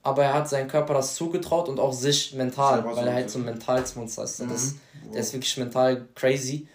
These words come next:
Speaker 2: Wow.
Speaker 1: Ähm, und da hat er wirklich gesagt zu seiner Frau, als sie meinte, soll ich einen Krankenwagen rufen, weil es ging ihm wirklich richtig schlecht und seine Körperwerte und so waren am Schwanken.
Speaker 2: Mhm.
Speaker 1: Der war gar nicht mehr wirklich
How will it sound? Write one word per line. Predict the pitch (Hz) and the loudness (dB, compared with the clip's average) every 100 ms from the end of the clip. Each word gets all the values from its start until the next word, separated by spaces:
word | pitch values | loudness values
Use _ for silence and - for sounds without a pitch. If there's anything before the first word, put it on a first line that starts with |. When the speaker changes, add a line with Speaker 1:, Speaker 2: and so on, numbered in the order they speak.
| 104 | -14
Speaker 2:
Wow. | 110 113 - _ _ _ | -12 -12 -14 _ _ _
Speaker 1:
Ähm, | 127 127 123 123 120 117 120 - _ _ _ _ _ | 0 2 0 -2 -6 -8 -12 -18 _ _ _ _ _
und | 139 131 | -2 2
da | 151 | 2
hat | 196 165 | 4 2
er | 147 | 0
wirklich | 190 190 - | 0 0 -2
gesagt | - 165 165 | 0 0 0
zu | 139 | 0
seiner | 143 135 | 0 0
Frau, | - 156 | 2 4
als | 156 147 | 4 2
sie | - | -4
meinte, | 135 147 147 143 | 0 0 -2 -2
soll | 139 | 0
ich | 139 131 | 0 -2
einen | 127 | -4
Krankenwagen | 156 160 135 123 123 | -4 0 0 0 -2
rufen, | 127 127 | -8 -4
weil | 127 123 123 | -2 0 -2
es | - - | -6 -4
ging | 151 | -2
ihm | 147 | -2
wirklich | 147 147 - 139 | -2 -4 -6 -4
richtig | 147 143 | -4 -4
schlecht | - 147 156 131 | -4 -2 -2 -2
und | |
seine | 131 131 127 120 - _ _ _ _ _ | 0 2 0 -4 -10 _ _ _ _ _
Körperwerte | - 160 160 143 143 143 147 | 4 6 6 4 6 6 2
und | 131 | -2
so | 135 | 0
waren | 135 131 | 0 2
am | 123 | -2
Schwanken. | - 143 143 135 131 131 | 0 0 2 -2 -2 -2
Speaker 2:
Mhm. | 123 | 0
Speaker 1:
Der | 131 | 2
war | 131 131 | 2 2
gar | 139 | 2
nicht | 147 - | 2 0
mehr | 135 | -2
wirklich | 143 143 - - | -4 -4 -8 -10